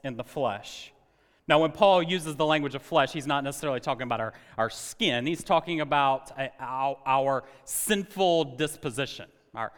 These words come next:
pattern of life apart from God's grace. So he says, if you're not walking in the Spirit, then the only alternative to that is that you're walking in the flesh. And here's how we know. Now notice that people aren't necessarily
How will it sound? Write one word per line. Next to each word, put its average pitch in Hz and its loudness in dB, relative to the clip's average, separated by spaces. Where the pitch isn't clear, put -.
pattern 175 6
of 143 0
life 139 0
apart 139 -2
from 123 -8
God's 113 -2
grace. 123 -6
So - -2
he 185 2
says, 185 0
if 185 -4
you're 226 2
not 151 4
walking 156 2
in 220 -6
the 214 -10
Spirit, 151 -2
then 165 2
the 165 2
only 277 2
alternative 170 -2
to 123 -12
that 101 -10
is 160 -4
that 175 -2
you're 180 -2
walking 143 0
in 143 -6
the 165 -8
flesh. - -6
And 151 0
here's 190 0
how 151 0
we 151 -4
know. 143 -4
Now 170 6
notice 170 2
that 170 -2
people 196 -2
aren't 160 2
necessarily 160 0